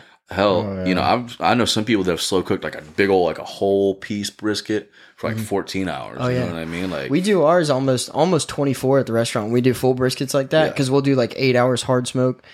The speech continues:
Speaker 3: and then wrap and do, like, a good twelve, sixteen hours of just real low, just, like, getting the, the fat to break down a little bit
Speaker 1: Wh-,
Speaker 3: and the
Speaker 1: which
Speaker 3: muscles to
Speaker 1: restaurant
Speaker 3: break
Speaker 1: is
Speaker 3: down.
Speaker 1: this?
Speaker 3: Global Grill and Urban Swinery.
Speaker 1: Ah.
Speaker 3: Yeah, down on, uh,
Speaker 1: Okay.
Speaker 3: Palafox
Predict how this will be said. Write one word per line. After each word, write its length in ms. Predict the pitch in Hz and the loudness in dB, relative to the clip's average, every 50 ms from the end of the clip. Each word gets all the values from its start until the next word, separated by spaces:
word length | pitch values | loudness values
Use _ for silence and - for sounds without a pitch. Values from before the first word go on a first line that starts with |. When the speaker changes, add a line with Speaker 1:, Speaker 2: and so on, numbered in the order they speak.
| - - _ - | -20 -14 _ -4
Speaker 3:
and 80 | 117 110 | -2 -2
then 120 | 101 101 | 0 2
wrap 400 | 110 117 117 120 120 113 - - - - - | 2 4 4 4 4 2 -2 -6 -12 -8 -6
and 200 | 120 110 107 104 | -4 -4 -4 -2
do, 200 | 107 113 110 107 | -2 0 0 0
like, 200 | 101 101 - - | -2 -4 -6 -6
a 40 | 110 | -8
good 260 | 107 110 107 101 - | -6 -6 -6 -8 -6
twelve, 260 | - 117 110 113 110 | -2 0 0 0 0
sixteen 400 | - - 120 - - - 120 113 | 0 -2 -2 -2 -2 -2 0 0
hours 300 | 110 110 113 113 110 113 | 2 2 2 2 2 0
of 60 | 107 | -2
just 180 | 101 104 101 104 | -2 -4 -4 -4
real 300 | 104 107 110 113 110 110 | -2 0 2 2 2 2
low, 480 | 104 107 107 110 113 110 107 107 - - - - _ | 2 2 2 4 4 4 2 2 -2 -8 -16 -18 _
just, 200 | - 120 113 - | -2 -2 0 2
like, 160 | 110 104 101 | 2 0 2
getting 260 | 110 120 113 120 120 | 2 2 2 2 2
the, 200 | 113 107 104 98 - _ | 0 0 -2 -6 -8 _
the 220 | 113 117 110 104 104 | 0 2 2 2 0
fat 360 | - - 120 110 113 113 107 | -2 0 2 2 2 2 0
to 40 | 113 | -2
break 260 | 113 120 117 110 110 | -2 0 -2 0 0
down 180 | 117 113 113 113 | -2 -2 0 0
a 80 | 117 | -2
little 160 | 117 110 110 | -2 -4 -4
bit 140 | 110 117 113 | -2 -2 0
Speaker 1:
Wh-, 20 | 113 | 0
Speaker 3:
and 100 | 110 110 | -2 -2
the 40 | |
Speaker 1:
which 40 | 110 | -2
Speaker 3:
muscles 200 | 110 110 104 - - | -2 0 0 2 2
to 60 | 147 | 2
Speaker 1:
restaurant 240 | 135 127 110 139 127 | 2 2 2 0 0
Speaker 3:
break 60 | 113 127 | 0 0
Speaker 1:
is 40 | |
Speaker 3:
down. 100 | 135 151 147 | -2 -2 -4
Speaker 1:
this? 100 | - - - - - - _ _ | -6 -12 -20 -20 -20 -20 _ _
Speaker 3:
Global 320 | - 139 143 156 165 175 165 | 4 4 6 6 4 4 6
Grill 360 | 165 170 175 170 170 160 - _ - | 6 6 6 4 2 -2 -6 _ -2
and 240 | - 120 117 117 113 | 2 2 4 4 4
Urban 260 | 98 123 123 120 117 | 4 4 4 4 2
Swinery. 540 | 107 - 113 107 107 104 101 87 85 - - _ _ _ _ _ _ _ - - | 0 0 0 0 0 0 -2 -4 -6 -10 -12 _ _ _ _ _ _ _ -20 -20
Speaker 1:
Ah. 380 | 73 73 69 69 73 73 - | -18 -16 -14 -12 -8 -4 0
Speaker 3:
Yeah, 280 | 110 107 101 98 98 104 - _ _ _ | 0 2 2 0 -2 -4 -8 _ _ _
down 180 | - 117 117 110 | 2 2 4 4
on, 120 | 107 110 | 4 2
uh, 120 | 107 107 104 | 2 0 0
Speaker 1:
Okay. 100 | 101 - 120 | 0 0 0
Speaker 3:
Palafox 600 | 107 104 101 - 104 101 98 - - - - | 2 0 0 -2 -4 -6 -6 -6 -8 -10 -10